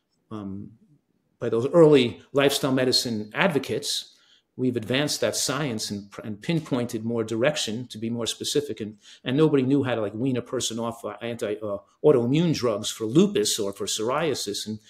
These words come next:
you know, or how to take away the, you know, how to, how to cut. It wasn't so medically oriented, but because most of these leaders in this field were mostly chiropractors. But still, I was very well versed in that, in that world before I went to medical school.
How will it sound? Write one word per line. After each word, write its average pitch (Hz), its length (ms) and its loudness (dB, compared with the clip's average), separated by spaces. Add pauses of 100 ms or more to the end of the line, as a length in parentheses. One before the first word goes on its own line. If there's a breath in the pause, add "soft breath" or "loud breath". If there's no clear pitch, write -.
(160 soft breath)
you - 80 -8
know, 104 140 -4
or 104 220 -2
how 117 120 -4
to 120 60 -4
take 139 260 -2
away 123 160 0
the, 104 180 -2 (360 soft breath)
you 143 80 -2
know, 110 100 -2
how 120 80 -6
to, - 80 -4
how - 160 -4
to 120 80 2
cut. - 320 -4 (220 soft breath)
It 156 80 0
wasn't 170 260 4
so 147 180 2
medically 143 480 2
oriented, 127 600 2
but 117 100 -4
because 123 300 -8
most 160 240 0
of 127 80 -8
these 120 440 -4 (200 soft breath)
leaders 165 360 4
in 123 100 0
this 127 180 -2
field 175 240 2
were 123 80 4
mostly 135 320 0
chiropractors. - 800 -8 (1800)
But 151 120 4
still, 202 360 10
I 135 120 6
was 131 160 4
very 156 240 6
well 131 240 6
versed 117 440 4
in 120 100 -4
that, 117 300 -6
in 117 120 -4
that 107 200 -4
world 123 320 2
before 113 280 -8
I 101 40 -6
went 98 140 -8
to 101 80 -10
medical 113 260 -8
school. - 320 -14